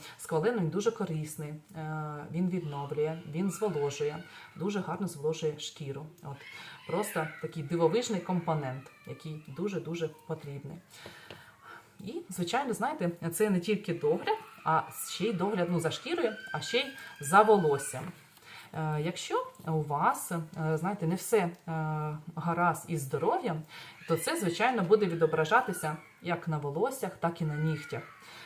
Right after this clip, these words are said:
Тому, е, варто слідкувати, е, за своїм раціоном, да, що ми вживаємо всередину, чи нормальний у нас сон,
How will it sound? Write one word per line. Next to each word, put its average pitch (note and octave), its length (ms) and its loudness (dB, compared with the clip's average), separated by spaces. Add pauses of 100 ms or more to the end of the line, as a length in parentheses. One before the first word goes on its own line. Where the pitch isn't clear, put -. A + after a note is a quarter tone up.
(140)
Тому, E3+ 280 2
е, - 240 -10 (240)
варто F3 360 4
слідкувати, D#3+ 840 -2 (500)
е, D3+ 120 -4
за C4 160 0
своїм D#3+ 320 -2
раціоном, D3 640 -4 (500)
да, G#3+ 140 0
що C4 180 -2
ми B3 80 4
вживаємо E3+ 400 4
всередину, F3+ 720 -4 (280)
чи - 120 -10
нормальний E4+ 440 2
у C#3 80 -4
нас - 340 -8
сон, G3+ 280 0